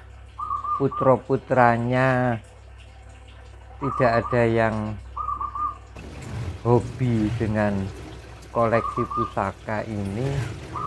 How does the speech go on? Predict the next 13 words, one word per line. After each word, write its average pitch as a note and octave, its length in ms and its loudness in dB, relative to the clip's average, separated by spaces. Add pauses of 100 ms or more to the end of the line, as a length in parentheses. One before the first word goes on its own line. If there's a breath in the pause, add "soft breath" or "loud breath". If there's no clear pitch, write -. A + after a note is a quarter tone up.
(140)
besar A#2 400 4
kemungkinan B2+ 880 0 (480)
ya A#2 80 4
sejak A2+ 480 0
sepuluh B2+ 320 -2
tahun B2+ 400 2
yang B2 160 0
lalu B2+ 480 2
itu E3 240 -4
pusaka B2 560 0
ini B2 320 -4
tidak A2 400 0
dirawat. G#2+ 800 2